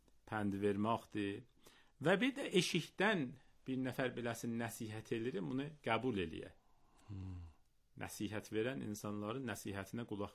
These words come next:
Speaker 1: verə. Bu xisləthay mömindən sayılıbdır. Ya ayrı fərmayişlərində buyururlar, "İzzul mu'mini ğinahu ənin nas." Möminin izzəti mərdumdan qəni olmaqdır.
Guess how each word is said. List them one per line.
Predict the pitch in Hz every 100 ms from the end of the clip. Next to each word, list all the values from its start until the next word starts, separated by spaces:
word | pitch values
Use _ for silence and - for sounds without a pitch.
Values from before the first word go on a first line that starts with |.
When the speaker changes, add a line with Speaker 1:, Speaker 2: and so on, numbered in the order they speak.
| -
Speaker 1:
verə. | - - - - - - - - _ - - _ - -
Bu | 190 - - -
xisləthay | 143 135 135 120 - 147 165 147
mömindən | 127 127 107 107 110 98 - - - - - -
sayılıbdır. | - - 98 87 - - - - _ - _ - - - -
Ya | 202
ayrı | 233 208
fərmayişlərində | 220 208 180 160 147 - 151 139 143 185
buyururlar, | 160 151 180 139
"İzzul | 120 170 202 170 156 160
mu'mini | 151 147 147 143 185
ğinahu | 143 143 147 185 156 160 139
ənin | 131 117 110
nas." | 104 - - - - - - - - - - - - - - _ _ _
Möminin | 139 202 196 214 233 214
izzəti | 170 139 139 151 143 190 202 - - - - - -
mərdumdan | 117 131 127 131 131 147 143
qəni | 131 120 113
olmaqdır. | 110 104 95 - -